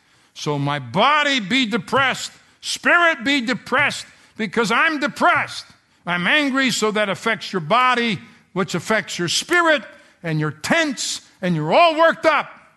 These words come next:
Or you can fast and pray. Twenty-one days to start the year.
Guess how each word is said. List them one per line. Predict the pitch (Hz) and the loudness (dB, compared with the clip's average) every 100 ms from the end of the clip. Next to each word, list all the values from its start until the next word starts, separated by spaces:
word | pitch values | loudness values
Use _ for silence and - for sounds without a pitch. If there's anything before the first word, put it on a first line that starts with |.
| _ _ _ - | _ _ _ -10
Or | 165 185 | -8 -6
you | 170 | -6
can | 165 139 | -6 -8
fast | 123 180 175 165 - | -6 -4 -4 -4 -8
and | 170 - | -10 -6
pray. | 208 185 - _ _ _ _ _ _ _ _ _ _ _ _ _ _ | -6 -6 -10 _ _ _ _ _ _ _ _ _ _ _ _ _ _
Twenty-one | - 160 220 233 233 | -6 -2 0 2 2
days | 214 202 - | 2 0 -2
to | 170 | -4
start | - 196 196 | -2 -2 -2
the | 190 | -2
year. | 180 175 127 | -2 -2 -4